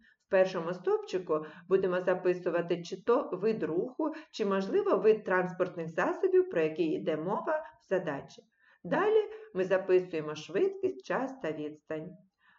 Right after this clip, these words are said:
Розглянемо задачу. З міста А до міста Б,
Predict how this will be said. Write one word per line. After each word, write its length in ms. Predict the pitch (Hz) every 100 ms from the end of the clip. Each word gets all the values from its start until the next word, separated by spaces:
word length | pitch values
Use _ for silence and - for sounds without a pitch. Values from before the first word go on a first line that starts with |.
| -
Розглянемо 540 | 180 285 415 427 392
задачу. 640 | - 165 165 156 - 165 170 - _ _ _ _ _
З 80 | 170
міста 460 | 233 453 453 285 -
А 200 | 175 175
до 140 | 185
міста 400 | 196 392 - 262
Б, 440 | 180 160 156 165